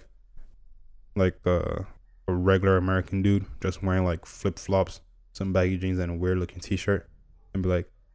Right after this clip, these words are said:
"Oh, you don't have fucking culture." But no, that is his culture. Is the way you fucking live. That's his culture. But then you look at someone who's maybe wearing some shit like a jalamia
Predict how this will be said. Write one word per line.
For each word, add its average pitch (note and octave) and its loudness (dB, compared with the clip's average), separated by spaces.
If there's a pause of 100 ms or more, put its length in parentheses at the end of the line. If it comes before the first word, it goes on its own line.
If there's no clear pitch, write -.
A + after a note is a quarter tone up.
(100)
"Oh, G2 2
you G2 0
don't G2 0
have F#2 -2
fucking F2+ -8
culture." - -4 (800)
But - -4
no, G2 0
that F2+ -2
is G#2+ -4
his F2 -8 (160)
culture. A#2 2
Is G#2+ 2
the G#2 2
way G#2 2
you F#2+ -2
fucking F#2+ -6
live. F#2 -4 (800)
That's G#2+ 0
his G2+ 0
culture. G#2 0 (640)
But G2+ 0
then G2+ 4
you G2 4
look G2+ 0
at F#2+ 0
someone G2+ 0
who's G2 -2
maybe F#2+ 0
wearing F#2+ 0
some - -6
shit - -6
like F#2 0
a G#2 -2
jalamia F#2+ 0